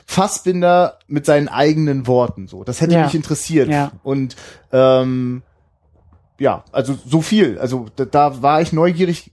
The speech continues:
Speaker 1: das zu sehen und hatte ein bisschen Angst vor sozusagen einer weichgespülten, äh, Biopic-Version. Das war meine Befürchtung bei, äh, Händels Fassbinder.
Speaker 2: Bei dem, den wir jetzt hier
Speaker 1: Ja,
Speaker 2: geguckt
Speaker 1: genau.
Speaker 2: haben, ja. Ja.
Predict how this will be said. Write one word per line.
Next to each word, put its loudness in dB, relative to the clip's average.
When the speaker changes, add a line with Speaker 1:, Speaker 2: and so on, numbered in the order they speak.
Speaker 1:
das -2
zu -4
sehen 0
und 0
hatte 2
ein 0
bisschen -2
Angst 0
vor 2
sozusagen 0
einer 2
weichgespülten, -2
äh, 4
Biopic-Version. 0
Das 0
war 0
meine 0
Befürchtung -2
bei, 2
äh, 0
Händels -2
Fassbinder. -8
Speaker 2:
Bei -6
dem, 2
den 0
wir 4
jetzt -2
hier -4
Speaker 1:
Ja, 2
Speaker 2:
geguckt -8
Speaker 1:
genau. 0
Speaker 2:
haben, -10
ja. -6
Ja. -6